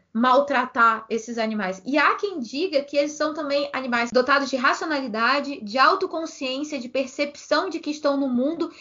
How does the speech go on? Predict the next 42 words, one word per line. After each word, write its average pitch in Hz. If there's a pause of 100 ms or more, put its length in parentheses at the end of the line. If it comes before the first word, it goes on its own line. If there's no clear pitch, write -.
(180)
e 277
do 294
que 294
acontece 359
com 311
seu 269
corpo, 311 (220)
bem 302
como 311
o 302
interesse 302
e -
a 339
capacidade 277
pra 269
aprender 254
e 277
utilizar 285
a 247
linguagem. 220 (280)
Então 262
a 285
gente 302
tem 302
que 302
rever 285
isso 277
tudo, 320 (180)
mas 302
não 415
só 415
com 392
relação 339
aos 320
animais, 262 (180)
com -
relação 269
à 269
flora 254
também, 233 (180)
com -
relação 247